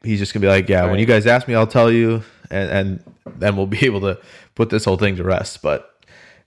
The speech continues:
Speaker 1: in the meantime, we'll try and figure that out. But yeah, I think you made a good point. I think Jalen Reagor, Reagor, I've heard that pronounced both ways like that.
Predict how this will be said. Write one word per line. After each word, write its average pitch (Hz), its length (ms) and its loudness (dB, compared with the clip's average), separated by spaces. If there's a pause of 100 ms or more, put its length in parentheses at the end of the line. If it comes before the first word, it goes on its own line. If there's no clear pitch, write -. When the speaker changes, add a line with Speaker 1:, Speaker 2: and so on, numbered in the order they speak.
(120)
Speaker 1:
in 185 100 4
the 190 60 4
meantime, 120 440 0 (760)
we'll 190 120 -4
try 95 180 0
and 98 100 -4
figure 92 160 -4
that 76 160 0
out. 58 220 -2
But 113 100 2
yeah, 110 140 4
I 110 60 4
think 131 260 -6
you 117 60 -6
made 110 120 0
a 98 40 0
good 95 180 -6
point. 73 280 -8
I 90 60 -4
think 107 460 -6
Jalen 110 380 0
Reagor, 98 500 0
Reagor, 107 500 2
I've 95 220 2
heard 101 200 0
that 101 200 2
pronounced 101 500 -6
both 104 220 2
ways 104 260 2
like 95 140 -4
that. 123 340 2